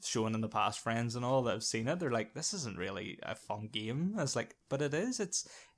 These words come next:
to me, video games is always blurs that line of just something that, you know, in life we have rules and stuff that keeps us in check, but, you know, media and, you know,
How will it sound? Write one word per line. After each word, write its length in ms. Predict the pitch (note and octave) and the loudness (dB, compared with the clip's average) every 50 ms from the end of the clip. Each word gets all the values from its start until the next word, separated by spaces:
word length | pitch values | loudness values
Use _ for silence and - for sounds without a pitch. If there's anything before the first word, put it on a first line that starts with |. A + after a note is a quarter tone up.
| _ _ | _ _
to 120 | - D3 | 0 0
me, 260 | D3+ D3+ D#3 F3 F#3 | 2 2 2 2 0
video 320 | F3+ D3 C3 A2 A2 A2+ A#2 | 0 0 0 2 2 2 2
games 220 | B2 B2+ B2 A#2 | 2 0 0 0
is 100 | A2+ G#2+ | 0 0
always 440 | A2 A2 A2 A2 A2+ A2+ A2+ A2 - | 0 0 0 2 0 2 2 0 0
blurs 340 | - - A#2+ A2 G#2+ A2 G#2+ | -2 -2 -2 -2 -2 0 2
that 180 | A#2 A2+ - - | 2 2 2 2
line 280 | A2 A2 G#2+ A2 A2+ | 0 0 0 0 -2
of 100 | A#2 A2+ | -2 -4
just 220 | - - B2 - - | -4 -2 0 0 2
something 340 | - C#3+ C#3 C#3 - B2 A2+ | 2 2 0 0 -2 -2 0
that, 180 | A2+ A2 - | 0 -2 -2
you 80 | A2+ A#2 | -2 -2
know, 220 | A#2 A2+ A2 A2 | 0 0 0 0
in 160 | - B2+ B2 | 0 0 0
life 340 | A#2+ B2 C#3 C#3+ C#3 - - - _ - - _ _ _ _ - | 2 2 0 0 -4 -10 -18 -20 _ -20 -20 _ _ _ _ -6
we 120 | A#2 G#2+ | -4 -2
have 180 | A2+ A2 G#2 A2 | 0 -2 0 0
rules 320 | A2 A2 A2 A2+ A#2 A#2 | 2 2 2 2 2 0
and 100 | A#2+ A2 | -2 0
stuff 180 | - B2 A2+ - | 0 0 0 0
that 80 | A#2+ | -4
keeps 220 | A2 A2+ A2 A2 - | -4 -6 -6 -4 -4
us 120 | A2+ - | -4 -4
in 60 | A2+ - | 0 0
check, 400 | - - C3 G#2 B2 C3+ - - | 2 2 4 2 2 0 -2 -6
but, 140 | A#2+ - - _ - - - _ _ _ - - | -6 -8 -8 _ -20 -20 -20 _ _ _ -18 -16
you 220 | - F2 - B2 | -10 -8 -6 -4
know, 160 | B2 A#2 A2+ - - - - - | -4 -4 -6 -8 -12 -16 -16 -10
media 540 | A#2 B2+ B2 B2 A#2+ A#2 C#3 C#3 C#3+ C#3+ C#3+ | -6 -2 -2 0 0 2 2 4 4 4 4
and, 260 | C3+ C#3 C#3 B2+ A#2 - - - - - _ | 4 2 2 0 -2 -4 -10 -18 -20 -16 _
you 100 | - A#2 | -2 0
know, 160 | A2 A2 G#2 | 0 0 -2